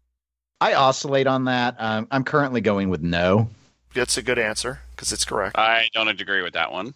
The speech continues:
Speaker 1: Uh, it really depends
Speaker 3: I
Speaker 1: on how,
Speaker 3: fucking
Speaker 1: on the
Speaker 3: sweating my
Speaker 1: definition.
Speaker 3: fucking, I was sweating my
Speaker 1: Uh, that's just because you overloaded Ron's house.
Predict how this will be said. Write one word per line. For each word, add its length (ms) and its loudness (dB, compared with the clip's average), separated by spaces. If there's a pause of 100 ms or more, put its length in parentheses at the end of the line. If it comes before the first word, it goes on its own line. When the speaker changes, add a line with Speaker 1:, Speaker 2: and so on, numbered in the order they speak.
Speaker 1:
Uh, 220 2
it 180 -2
really 300 6
depends 360 2
Speaker 3:
I 60 6
Speaker 1:
on 80 0
how, 120 4
Speaker 3:
fucking 200 -4
Speaker 1:
on 160 0
the 80 2
Speaker 3:
sweating 300 0
my 100 2
Speaker 1:
definition. 300 0
Speaker 3:
fucking, 80 -6 (120)
I 120 4
was 180 -2
sweating 300 2
my 240 2
Speaker 1:
Uh, 60 0
that's 200 0
just 160 -8
because 260 0
you 200 2
overloaded 840 2
Ron's 340 2
house. 520 -4